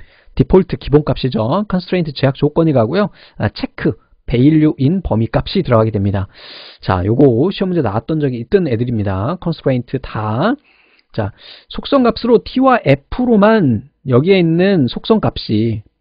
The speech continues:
값의 범위를 지정하는 게 도메인이잖아요. 도메인 정의, 도메인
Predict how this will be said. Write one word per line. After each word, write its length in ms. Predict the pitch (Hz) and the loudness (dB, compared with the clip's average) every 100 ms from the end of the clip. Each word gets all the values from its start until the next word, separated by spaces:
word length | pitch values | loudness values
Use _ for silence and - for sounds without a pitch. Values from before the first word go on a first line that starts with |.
| _ | _
값의 240 | - - - | -6 -2 4
범위를 360 | 139 180 233 | 6 8 6
지정하는 440 | 170 147 156 147 143 | 4 4 6 6 4
게 60 | |
도메인이잖아요. 840 | 151 120 131 143 123 110 107 190 233 _ _ _ | 0 2 2 2 0 -4 -4 -4 -6 _ _ _
도메인 380 | 131 135 139 139 | 0 2 4 2
정의, 260 | - 107 92 | 0 -4 -2
도메인 480 | 123 139 143 143 | 0 2 2 0